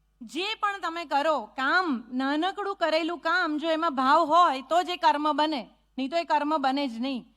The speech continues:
તો છેલ્લી વાત કરીશ, ગાંધીજી જોડે, એટલે ગાંધીજીને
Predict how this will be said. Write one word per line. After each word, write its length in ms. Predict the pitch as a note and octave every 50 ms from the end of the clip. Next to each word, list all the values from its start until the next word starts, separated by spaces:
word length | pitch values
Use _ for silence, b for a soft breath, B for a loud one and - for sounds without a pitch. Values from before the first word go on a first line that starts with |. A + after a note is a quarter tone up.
| _ _ _ -
તો 80 | - C#4+
છેલ્લી 340 | - D#4+ D#4 D4+ D#4+ F#4 F#4
વાત 260 | F4+ F4 F4 C4+ -
કરીશ, 380 | E4+ E4 F#4 F4 D#4+ C4 - _ _ _ _ _ _ -
ગાંધીજી 520 | A#3+ B3+ C4 C#4+ D4 E4+ E4+ C#4+ E4+ F4
જોડે, 420 | D4+ E4+ D#4+ D#4+ E4 E4 D#4+ D#4 D4+ D4 _ _ _ _ _ _ _ - C4 C4
એટલે 140 | C4 C4+ C#4
ગાંધીજીને 800 | C4 C4+ C4+ C#4 C4+ E4+ C#4+ E4 E4 D#4+ E4 E4+ E4+ E4+ E4+ E4+